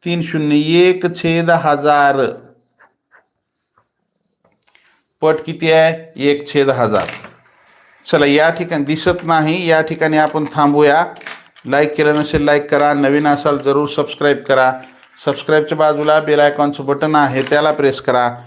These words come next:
म्हणजे इथून पुढचे येणारे व्हिडिओ असतील किंवा लाईव्ह तासिकेचं नोटिफिकेशन सर्वात अगोदर तुम्हाला मिळेल. लाईट आलेली आहे, थांबा. लाईट गेली बी. येऊन गेली लाईट.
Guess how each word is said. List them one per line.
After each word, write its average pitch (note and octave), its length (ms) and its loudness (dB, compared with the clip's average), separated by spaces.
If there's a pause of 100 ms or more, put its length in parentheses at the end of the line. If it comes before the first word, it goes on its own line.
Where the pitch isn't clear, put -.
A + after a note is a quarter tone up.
(260)
म्हणजे C3+ 220 -4
इथून D#3 240 -4
पुढचे D#3 300 -6
येणारे D3+ 280 2
व्हिडिओ C3+ 320 2
असतील D3 380 0
किंवा D3+ 220 0
लाईव्ह C#3+ 260 2
तासिकेचं C3+ 480 -4
नोटिफिकेशन C3 680 -6
सर्वात C3 440 0
अगोदर A#2+ 460 -2
तुम्हाला B2 420 -2 (400)
मिळेल. B2+ 520 2 (1800)
लाईट D3+ 360 0
आलेली D3+ 360 0
आहे, D3 300 2
थांबा. C#3+ 580 0 (920)
लाईट A#2+ 220 -6
गेली A2+ 360 -8
बी. F#2 160 -12 (2250)
येऊन B2+ 500 -6
गेली B2 420 -6
लाईट. G#2 280 -2